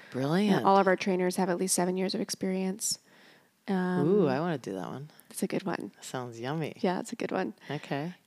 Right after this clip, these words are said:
Speaker 2: And then in October, we have, uh, Trauma Integration Level one, and that's how do you resolve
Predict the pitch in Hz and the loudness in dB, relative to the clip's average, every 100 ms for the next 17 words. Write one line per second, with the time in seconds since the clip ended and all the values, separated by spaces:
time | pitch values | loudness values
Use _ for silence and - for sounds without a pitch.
0 | - 190 180 185 180 185 - 190 185 175 | 0 2 2 4 4 2 2 4 4 2
1 | 165 175 - - 220 214 202 202 196 - | 2 0 0 4 6 6 6 6 4 2
2 | 190 190 185 185 170 170 170 - - 175 | 2 4 4 4 4 4 2 -2 -2 0
3 | - - - 185 185 180 165 170 170 - | 0 -2 2 2 4 2 0 0 0 0
4 | 185 180 185 180 180 180 180 - 151 160 | 0 0 2 2 4 2 2 0 -2 -2
5 | - - - - - - _ _ _ - | 0 -2 -4 -16 -20 -20 _ _ _ -20
6 | _ - 175 170 170 175 170 170 165 156 | _ -6 0 2 2 2 2 2 0 0
7 | 165 214 | -2 -4